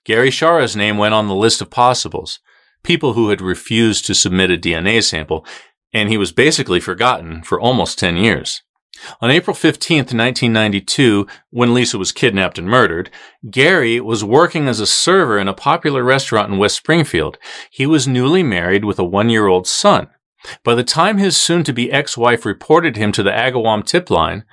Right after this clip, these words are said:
they were split up and fighting over custody. She moved out of the area with her son, and Gary went on to spend the next seventeen years working as a shuttle car driver for Enterprise at Bradley International Airport in nearby Connecticut.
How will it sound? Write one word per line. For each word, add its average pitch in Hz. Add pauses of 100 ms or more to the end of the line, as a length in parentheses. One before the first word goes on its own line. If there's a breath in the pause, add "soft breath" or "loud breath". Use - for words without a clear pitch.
(340 loud breath)
they 104
were 147
split 131
up 117
and 104
fighting 92
over 85
custody. - (300 loud breath)
She 139
moved 165
out 120
of 127
the 110
area 101
with 101
her 123
son, 92
and 107
Gary 143
went 107
on 104
to 98
spend 104
the 101
next 120
seventeen 127
years 95 (260 loud breath)
working 104
as 98
a 95
shuttle 147
car 90
driver 87
for -
Enterprise 107 (240 loud breath)
at 110
Bradley 92
International 87
Airport 120
in 92
nearby 85
Connecticut. 127